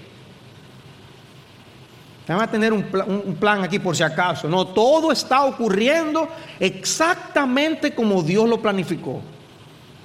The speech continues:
Esta mañana, porque hay una coordinación que Dios hace desde los cielos, esta mañana la clase del estudio de la confesión de fe tocó el capítulo tres sobre el decreto de Dios. Mejor de ahí se,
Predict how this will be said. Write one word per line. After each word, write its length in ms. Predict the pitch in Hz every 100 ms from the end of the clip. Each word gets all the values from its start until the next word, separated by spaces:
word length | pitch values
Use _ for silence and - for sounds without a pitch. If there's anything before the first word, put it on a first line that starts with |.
| - - -
Esta 220 | 117 117 202
mañana, 420 | 202 208 220 170
porque 200 | 151 156
hay 100 | 190
una 220 | 208 214
coordinación 760 | 202 185 185 180 - 185 202
que 120 | 160 147
Dios 420 | 147 175 202 151
hace 260 | 160 180 185
desde 220 | 175 165
los 140 | 156 156
cielos, 160 | 165
esta 80 | 190
mañana 360 | 180 180 190 175
la 180 | 165
clase 440 | 175 180 185 196 180 - - - -
del 220 | 156 165
estudio 500 | 156 156 196 196 190
de 80 | 185
la 100 | 170
confesión 460 | 170 165 - 185
de 80 | 185
fe 280 | - 214 220
tocó 260 | 202 165 208
el 80 |
capítulo 560 | 202 - 220 220 196 175
tres 300 | 208 240 233
sobre 240 | 202 175
el 180 | 180 160
decreto 680 | 165 160 175 185 214 208 175
de 120 | 143
Dios. 340 | 123 120 - - - - - - - - - - - - - - - - - - -
Mejor 280 | 135 160 185
de 80 |
ahí 180 | 175 185
se, 120 | 165